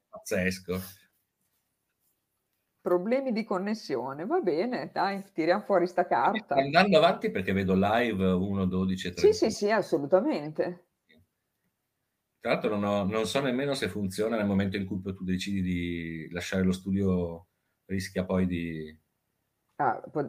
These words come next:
Speaker 2: te, tu dici che può darsi che cade poi... Vabbè, allora cominciamo con la carta, così poi ri-, facciamo in tempo.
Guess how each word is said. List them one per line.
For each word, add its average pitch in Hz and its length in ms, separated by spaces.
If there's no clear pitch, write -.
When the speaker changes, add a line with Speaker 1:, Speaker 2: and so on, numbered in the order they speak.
Speaker 2:
te, 180 260
tu 208 80
dici 185 220
che 175 100
può 175 80
darsi 160 260
che 156 140
cade 165 340
poi... 156 640
Vabbè, 170 260
allora 135 540
cominciamo 180 640
con 226 100
la 175 120
carta, 139 460
così 147 340
poi 147 320
ri-, 127 180
facciamo 127 340
in 135 120
tempo. 131 640